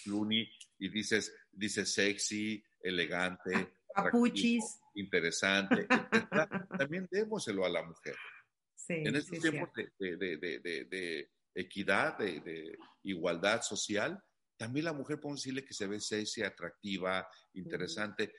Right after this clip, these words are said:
Speaker 1: No como decimos, vieja, fodonga, descuidada, no.
Speaker 2: <laughs> No,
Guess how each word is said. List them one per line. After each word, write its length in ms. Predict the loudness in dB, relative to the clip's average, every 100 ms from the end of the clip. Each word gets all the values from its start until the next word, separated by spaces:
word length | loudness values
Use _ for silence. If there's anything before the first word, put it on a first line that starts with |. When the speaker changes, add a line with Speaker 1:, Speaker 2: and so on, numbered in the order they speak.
| -20 -6
Speaker 1:
No 160 | -4
como 220 | -2 -2
decimos, 640 | 0 -2 -2 -2 -2 -2 -4
vieja, 420 | -2 -2 -2 -6
fodonga, 500 | -8 -8 -4 -4 -2
descuidada, 600 | -4 -8 -10 -8 -4 -4 -4
no. 320 | -4 -4 -6 2
Speaker 2:
<laughs> 640 | 4 4 2 0 2 0 2
No, 180 | -4